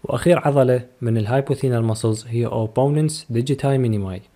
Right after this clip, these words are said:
الأوريجن مالتها هو flexor retinaculum، أما insertion هذه العضلة هو medial border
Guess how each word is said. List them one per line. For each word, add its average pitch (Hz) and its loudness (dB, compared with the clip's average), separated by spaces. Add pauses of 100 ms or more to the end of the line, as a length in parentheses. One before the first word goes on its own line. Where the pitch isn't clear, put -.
(320)
الأوريجن 165 2
مالتها 147 0
هو 123 0
flexor 135 -2
retinaculum، 117 -2
أما 117 -2
insertion 175 0
هذه 147 -2
العضلة 117 -2
هو 110 -2
medial 165 0
border 135 2